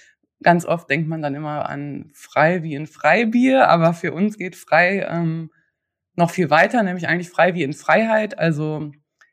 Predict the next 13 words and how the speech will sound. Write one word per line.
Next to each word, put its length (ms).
zum 180
einen 220
natürlich 240
der 120
kostenlose, 960
kostenlose 440
Zugang, 360
also 160
du 80
kannst 440
Wikipedia 640
und 100
die, 100